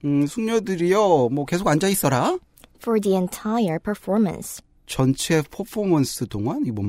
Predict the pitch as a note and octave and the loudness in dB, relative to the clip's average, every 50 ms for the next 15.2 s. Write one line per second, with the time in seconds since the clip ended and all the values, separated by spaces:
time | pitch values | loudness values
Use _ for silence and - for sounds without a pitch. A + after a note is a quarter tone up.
0 | G2 G2 G2 G2 G2 G2 F#2+ F2+ E2+ - - C4+ - _ _ _ _ _ _ _ | -2 -4 -4 -4 -4 -6 -6 -8 -8 -10 -10 -10 -12 _ _ _ _ _ _ _
1 | _ - B3 B3 B3 B3+ B3+ B3+ B3+ B3+ A#3+ A#3 G3 F3+ F3+ D3+ D#3 F3+ G#3+ - | _ -8 -6 -6 -4 -4 -2 -2 -2 -2 -4 -4 -6 -6 -6 -6 -4 -4 -4 -4
2 | B3+ B3+ - C4+ C4 C4 A#3 - A3 G#3+ G#3 G3+ - F#3+ F3+ F3 E3+ F3 F#3 A3 | -4 -6 -4 -4 -4 -4 -4 -4 -2 -2 -2 -2 -2 -4 -2 -2 -2 -2 -2 -2
3 | C#4 C#4 D4 C#4+ C#4+ - - G3 G3 F#3+ G3 F#3+ F#3 F3+ - - C4 C4+ C4+ C4 | -2 -2 -2 -4 -2 0 2 2 4 4 4 2 2 0 0 -2 -4 -2 -2 -2
4 | B3+ B3 - C4+ D4 - - E4+ E4 D#4+ - F#3+ G3 A3+ G#3+ - E3 D#3+ E3 E3+ | -4 -4 -6 -8 -8 -2 0 0 0 0 0 0 0 0 0 -2 -4 -2 -2 -2
5 | D#3+ C#3 C#3 D#3 D#3 - E3+ D#3+ D3 - - - - D#3+ D3+ D3+ G3 B3+ D4+ C#4 | -2 -2 -2 -2 -2 -2 -4 -4 -4 -6 -10 -8 -6 -4 -2 -2 -2 -2 0 0
6 | G#3+ F#3+ F#3 F#3+ E3+ F3+ F#3+ G3 - - F#3 F#3+ G#3 A3+ C#4 - - - - - | 2 2 2 2 2 2 0 0 0 -4 -2 0 0 0 0 -2 -6 -8 -10 -12
7 | - - - - D#3 D#3 D#3 D3+ D3+ D#3+ D#3 D#3 D3+ D#3 - - D3 C#3 C#3 - | -14 -12 -2 2 2 4 4 4 4 4 4 4 4 2 0 0 -2 -2 0 2
8 | D3+ D#3 D3+ D#3 D#3+ C#3 C3+ C3 - F3 F3 F3 D#3+ C#3+ C#3 F#3 F#3+ D#3+ D3 A#2 | 2 2 2 2 0 -2 -2 0 0 2 2 2 2 0 0 0 -2 0 -2 0
9 | A2 B2 G3+ G#3+ - G#3 F3 - - - F#3 G3+ - - - - - F3 A3+ F3+ | 0 0 -2 -2 0 0 0 2 2 0 0 0 -4 -4 -8 -8 -2 2 2 4
10 | - - A#3 A3 G#3 G3 E3+ D3 C#3+ D3 D3 C#3+ C#3+ C#3 - D#3 D#3+ C3+ C3 B2 | 6 6 6 8 6 4 4 4 4 4 4 2 2 0 2 0 2 2 0 -2
11 | - G#2+ G2+ G#2+ E3 C#4 E4+ - _ - A3+ A#3 A3 G#3+ G#3 A3+ D4 F4 - - | -2 -6 -6 -4 -4 -6 -6 -8 _ -4 0 0 0 0 0 0 -2 -4 -4 -8
12 | - - _ _ - - D#4 D#4 E4+ F4+ E4+ - C4+ B3 A#3+ A#3 A3 A3+ A3 G#3 | -12 -14 _ _ -8 -6 -4 -2 -2 -2 -2 -2 -2 -2 0 2 2 2 0 0
13 | - - G#3+ G#3+ B3 G#3 D#3+ - - - - - - - F3+ E3+ E3+ E3+ D#3+ D#3+ | -2 -4 0 0 0 0 -2 -6 -8 -10 -18 -18 -10 -8 -8 -6 -6 -6 -6 -8
14 | - - F#3+ F#3+ G#3+ F#3+ D#3+ D#3 - - G3 F#3+ - - G3 G#3+ G#3+ F#3 - - | -10 -8 -6 -4 -4 -4 -4 -6 -6 -8 -10 -10 -6 -4 -2 -2 -2 -2 -4 -8
15 | F3 - - | -10 -12 -12